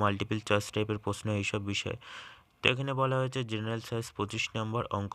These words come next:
পঁচিশ নম্বর, জেনারেল ইন্টেলিজেন্স and রিজনিং তিরিশ নম্বর, জেনারেল অ্যাওয়ারনেস and কারেন্ট অ্যাফেয়ার্স কুড়ি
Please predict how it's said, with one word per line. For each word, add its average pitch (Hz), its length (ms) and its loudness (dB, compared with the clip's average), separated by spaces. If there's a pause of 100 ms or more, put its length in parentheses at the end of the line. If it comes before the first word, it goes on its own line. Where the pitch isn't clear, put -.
(120)
পঁচিশ 107 260 0 (120)
নম্বর, 117 240 0 (200)
জেনারেল 98 300 -2 (100)
ইন্টেলিজেন্স 104 480 -4 (120)
and 98 100 -2 (140)
রিজনিং 95 260 -4 (100)
তিরিশ 101 220 -4 (120)
নম্বর, 104 240 -4 (580)
জেনারেল 117 380 8
অ্যাওয়ারনেস 117 400 4 (120)
and 107 140 0 (120)
কারেন্ট 110 300 2
অ্যাফেয়ার্স 113 320 0 (100)
কুড়ি 104 180 2